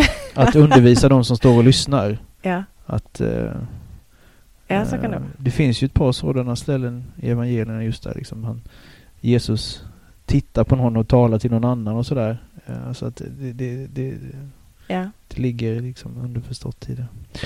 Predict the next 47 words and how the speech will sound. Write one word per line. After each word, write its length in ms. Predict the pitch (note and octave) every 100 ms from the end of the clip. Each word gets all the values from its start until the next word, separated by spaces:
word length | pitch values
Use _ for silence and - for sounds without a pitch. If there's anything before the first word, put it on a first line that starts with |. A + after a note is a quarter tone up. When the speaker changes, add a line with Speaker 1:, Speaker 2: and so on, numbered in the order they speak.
| -
Speaker 2:
Och 200 | - C3+
sen 120 | C#3+
är 140 | F3
det 60 | B2+
ju 200 | D#3+ F#3+
just 260 | G3 F#3 E3
att 120 | D3+
i 60 | D#3+
Johannes 540 | E3 D3 A#2+ C3+ -
då 200 | D#3+ C#3+
så 160 | - C3+
avslutas 760 | C#3+ - A#2+ A2+ A2+ A2+ -
ju, 260 | B2+ B2 -
eller 160 | B2 A#2+
mot 160 | A#2
slutet 260 | - B2 A#2+
av 100 | A2+
evangeliet, 460 | A#2 B2 A2+ A2
just 180 | A2+ G#2
det 60 | A2+
här 100 | A2
saliga, 440 | A#2+ A2+ A2+ -
det 140 | G#2 A2
som 220 | - G#2+ - - _ _
tror 240 | - G#2+
fast 260 | G#2+ G#2 -
de 100 | A2+
ännu 220 | A2+ G2
inte 180 | A2 G#2+
har 100 | F#2+
sett. 500 | - A2 - - - - - - - _
Speaker 1:
Mm. 140 | F3+ F3 A2+ G#2 G2
Speaker 2:
Eh, 60 | G2+
som, 360 | - A2 A2 A2
eh, 60 | B2 - - - _ _ _ _ _ _ _
som 200 | - A2+
ligger 280 | B2 A2 G#2+
som 220 | A2 G#2+
en, 140 | G#2+
liksom, 360 | G#2+ G2+ G#2+ A2
som 160 | A2+ A2
en 100 | G#2
gr-, 200 | B2+ -
som 160 | A#2+
ett 60 | A2
grundackord, 960 | A2 A#2+ C3+ A#2 G#2 - C#3 - A2+ - - -
liksom, 280 | - - A2+